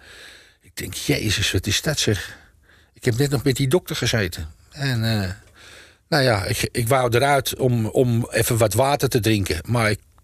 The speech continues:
deed twee stappen en het licht ging uit. Ja, ik weet niet hoe lang ik, eh, daar gelegen heb. Later bleek dus dat ik een hartstilstand heb gehad. En,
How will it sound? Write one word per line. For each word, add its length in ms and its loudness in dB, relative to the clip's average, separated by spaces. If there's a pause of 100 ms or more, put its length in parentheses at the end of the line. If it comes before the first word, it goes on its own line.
deed 300 0
twee 220 4
stappen 460 -2
en 400 -2 (1080)
het 120 2
licht 160 2
ging 180 2
uit. 260 0 (2000)
Ja, 200 0
ik 120 -2
weet 160 4
niet 140 2
hoe 160 4
lang 160 2
ik, 200 0
eh, 160 4
daar 400 2
gelegen 440 2
heb. 280 -4 (220)
Later 380 2
bleek 220 2
dus 140 -2
dat 140 0
ik 100 -4
een 80 0
hartstilstand 640 2
heb 140 0
gehad. 380 -2 (540)
En, 500 2